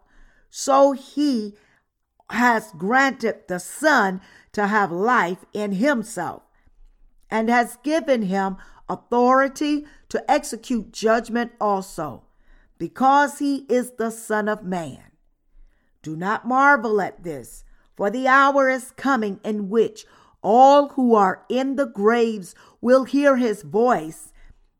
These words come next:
and come forth. Those who have done good to the resurrection of life, and those who have done evil to the resurrection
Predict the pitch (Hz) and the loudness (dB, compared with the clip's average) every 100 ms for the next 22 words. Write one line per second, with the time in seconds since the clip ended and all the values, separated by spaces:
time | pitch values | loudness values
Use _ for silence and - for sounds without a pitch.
0 | _ 180 190 - 220 180 160 - 226 170 | _ -12 -12 -4 -4 -4 -8 2 2 2
1 | - _ _ _ _ _ _ _ _ _ | -8 _ _ _ _ _ _ _ _ _
2 | _ _ 196 240 247 247 262 240 240 220 | _ _ 0 4 4 0 -6 -2 0 -2
3 | 180 220 226 208 233 247 269 302 - _ | 0 0 0 0 2 4 4 0 -12 _
4 | _ - _ - 202 214 226 220 220 208 | _ -20 _ -6 -2 0 0 -2 -4 -4
5 | 220 - 208 185 165 175 196 269 330 _ | -4 -6 -8 -8 -6 -2 -2 -4 -10 _
6 | _ _ _ 185 190 226 240 233 247 220 | _ _ _ -6 0 0 0 -2 -6 -4
7 | 220 165 202 196 - 247 285 254 156 151 | -4 -4 -6 -6 -8 -2 0 -2 -4 -10
8 | 151 _ _ - 170 135 110 143 110 123 | -14 _ _ -12 -10 -10 -10 -14 -16 -8
9 | 202 262 - - 135 | -4 -4 -8 -14 -12